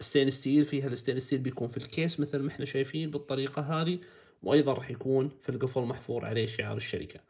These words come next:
طبعًا بالنسبة لهذه الساعة، هي ساعة ستريت، هي ساعة مخصصة فقط للكاجوال.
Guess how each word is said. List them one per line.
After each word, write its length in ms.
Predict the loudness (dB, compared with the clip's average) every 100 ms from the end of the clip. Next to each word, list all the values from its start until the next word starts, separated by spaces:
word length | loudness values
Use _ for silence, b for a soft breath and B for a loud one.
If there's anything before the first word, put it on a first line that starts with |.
| B B B B
طبعًا 180 | 2 2
بالنسبة 360 | 4 2 4 4
لهذه 200 | 4 0
الساعة، 260 | 0 -2
هي 200 | 0 0
ساعة 180 | 0 -2
ستريت، 480 | -4 -4 0 0 -2 -12 _ _
هي 160 | -2 0
ساعة 220 | 0 -2
مخصصة 540 | -4 -4 -4 -4 -6
فقط 480 | -6 -6 -8 -12 -12 -8
للكاجوال. 760 | -6 -6 -6 2 4 6 6